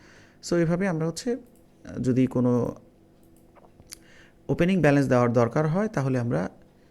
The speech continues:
এইভাবে দিব, অর্থাৎ এই, আহ, লেসনের মাধ্যমে, আহ, প্রতিটা লেজার ব্যালেন্সের, আহ, ওপেনিং ব্যালেন্স আপনি কীভাবে অ্যাড করবেন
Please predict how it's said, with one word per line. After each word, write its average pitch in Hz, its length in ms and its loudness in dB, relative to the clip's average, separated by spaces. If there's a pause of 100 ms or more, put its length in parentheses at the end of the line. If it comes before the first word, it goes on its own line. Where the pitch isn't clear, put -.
(220)
এইভাবে 123 340 2
দিব, 120 200 2
অর্থাৎ 135 320 -2
এই, 131 380 2
আহ, 107 280 -4
লেসনের 131 380 0
মাধ্যমে, 131 500 0 (680)
আহ, 113 240 -2
প্রতিটা 185 640 0
লেজার 143 500 2
ব্যালেন্সের, 127 760 2
আহ, - 1080 -14
ওপেনিং 185 340 0
ব্যালেন্স 131 320 2
আপনি 127 180 -4
কীভাবে 127 340 0
অ্যাড 120 180 -6
করবেন 175 400 0